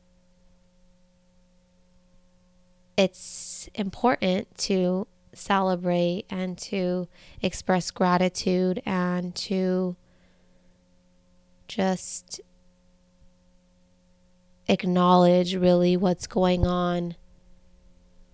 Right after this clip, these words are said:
in the present, because, you know, sometimes we can get stuck thinking about the past, or we can even just be so focused on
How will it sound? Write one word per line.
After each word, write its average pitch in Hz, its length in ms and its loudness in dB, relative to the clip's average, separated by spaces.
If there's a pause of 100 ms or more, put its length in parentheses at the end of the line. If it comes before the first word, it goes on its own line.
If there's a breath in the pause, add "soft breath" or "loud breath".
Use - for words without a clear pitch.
in 180 160 0
the 175 80 0
present, 175 580 2
because, 170 880 -4
you 190 120 -6
know, 175 180 -2
sometimes 175 440 -4
we 175 120 -4
can 180 280 -6 (2000 soft breath)
get 196 200 -2
stuck 185 400 0
thinking 185 400 -2
about 170 640 0 (1500)
the - 80 -6
past, 214 640 2
or 185 100 2
we 185 100 0
can 185 220 -4
even 175 320 -2
just 175 220 -6
be 202 100 -4
so 185 240 -2
focused 180 600 -2
on 185 500 -4